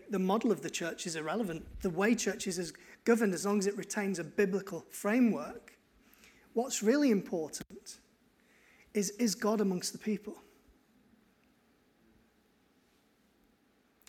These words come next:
It doesn't matter if you're, some are gonna get offended with this, but I,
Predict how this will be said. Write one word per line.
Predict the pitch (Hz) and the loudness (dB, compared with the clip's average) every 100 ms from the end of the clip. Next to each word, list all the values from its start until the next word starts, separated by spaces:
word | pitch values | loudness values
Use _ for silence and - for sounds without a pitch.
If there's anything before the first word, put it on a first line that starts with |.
| - | -8
It | |
doesn't | 185 196 | -2 -2
matter | 165 | -2
if | 156 - | -4 -6
you're, | 175 - - 302 | -8 -8 -14 -10
some | - 202 | -4 -4
are | |
gonna | 156 | -4
get | 165 | -8
offended | - 180 175 | -6 -6 -4
with | 143 | -6
this, | 151 | -10
but | - 170 | -14 -12
I, | 156 | -12